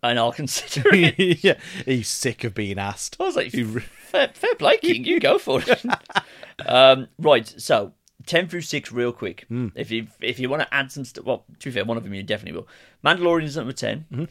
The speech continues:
Speaker 1: I think it was a very good season of What We Do in the Shadows that got away from the pepperoni problem. Oh, I think there was no real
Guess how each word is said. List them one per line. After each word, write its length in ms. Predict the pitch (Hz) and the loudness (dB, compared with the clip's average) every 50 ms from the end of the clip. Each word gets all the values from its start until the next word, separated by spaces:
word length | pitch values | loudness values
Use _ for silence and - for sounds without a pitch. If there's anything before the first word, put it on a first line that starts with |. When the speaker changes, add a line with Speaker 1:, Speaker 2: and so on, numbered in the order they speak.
| _ _ _ _ _ _ _ - | _ _ _ _ _ _ _ -2
Speaker 1:
I 80 | 123 120 | -2 -2
think 240 | - 151 147 135 147 | 0 -2 -4 -2 -2
it 60 | 139 | -2
was 100 | 131 123 | 0 0
a 60 | 117 | 0
very 720 | 107 110 110 - - - - - 180 180 175 175 175 180 | -2 -4 -8 -14 -16 -8 2 6 8 8 8 6 4 0
good 320 | 175 139 - 165 165 160 - | 0 0 0 0 0 0 -4
season 320 | - 175 160 156 143 151 | -4 -4 -4 -4 -4 -6
of 80 | 147 139 | -4 -4
What 100 | 151 107 | -4 -4
We 60 | 147 | -4
Do 80 | 135 139 | -6 -6
in 80 | 139 135 | -6 -6
the 80 | 135 | -6
Shadows 540 | 127 - 135 120 110 117 117 127 156 - - _ - | -4 -2 -2 -2 -2 -2 -4 -4 -6 -8 -14 _ -8
that 200 | 113 - - 135 | -8 -8 -6 0
got 160 | 143 139 127 | 0 2 2
away 220 | 131 127 127 123 | 4 2 2 2
from 140 | 120 - 127 | 0 -2 -8
the 80 | 117 120 | -10 -8
pepperoni 500 | - 120 110 127 123 123 120 113 110 107 | -10 -8 -4 -2 0 0 0 -2 -4 -2
problem. 440 | 135 113 107 104 113 107 110 117 - _ _ _ _ _ | -2 -2 -2 -2 -4 -6 -6 -6 -12 _ _ _ _ _
Oh, 180 | - - 110 107 | -6 -4 -2 -2
I 120 | 104 107 | -2 -2
think 240 | 104 - 123 120 - | -4 -6 -8 -6 -4
there 100 | 123 123 | -2 -2
was 140 | 120 113 120 | -2 -2 -2
no 160 | 123 123 127 | -2 -2 -2
real 760 | 123 117 113 117 123 120 123 131 123 113 117 113 110 107 | -2 -4 -4 -2 -2 0 2 2 2 2 2 0 -2 -6